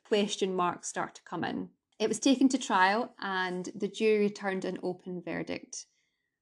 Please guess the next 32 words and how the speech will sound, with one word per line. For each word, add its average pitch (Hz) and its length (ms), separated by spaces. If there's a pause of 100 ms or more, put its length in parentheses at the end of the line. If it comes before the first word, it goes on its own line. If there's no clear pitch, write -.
(120)
And 185 160
Devine 202 380
agreed 185 320 (140)
to 185 100
settle 180 360
the - 100
court - 300
and 175 140
paid 175 460 (120)
the 185 80
client, - 680 (480)
well, - 320
and 180 220 (180)
paid 233 360
the 202 140
owner 185 320
of - 180
Lebel - 520 (240)
sixty - 460
thousand 175 480
dollars - 420 (200)
plus 160 220
court - 300
fees. - 400 (180)
This, 247 260
however, 214 500
was 208 220
not 208 440
the 196 120
only 190 220
time 175 460 (120)
Devine 180 540